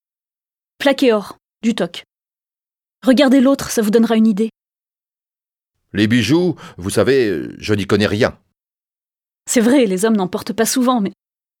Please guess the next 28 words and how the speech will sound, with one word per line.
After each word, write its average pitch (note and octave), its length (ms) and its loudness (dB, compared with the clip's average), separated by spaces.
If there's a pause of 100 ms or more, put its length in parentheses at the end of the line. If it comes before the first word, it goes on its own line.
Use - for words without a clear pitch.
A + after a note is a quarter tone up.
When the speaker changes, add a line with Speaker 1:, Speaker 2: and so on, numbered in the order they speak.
(400)
Speaker 1:
vous F3+ 160 -6
en G3 80 0
offrez G3 240 -2
bien F#3+ 180 -2
à - 20 -2
votre F#3+ 240 -6
petite - 280 -8
amie. E4 240 2 (1400)
Speaker 2:
Ma A2 140 0
petite A2+ 280 -4
amie, A#2+ 360 0 (360)
je A2+ 180 -2
l'ai A#2+ 200 0
quittée B2 360 -2
il G#2+ 120 -2
y A2 80 0
a - 20 -2
six A#2+ 200 -6
mois. G#2 320 -4 (840)
Speaker 1:
Tiens, D#4+ 180 2
je B3 80 0
la C#4 80 4
vois. A3 240 0 (540)
Madame B3 300 4
avait B3+ 160 2
le A3+ 120 2
pied - 180 -2
dessus. F#3+ 420 -6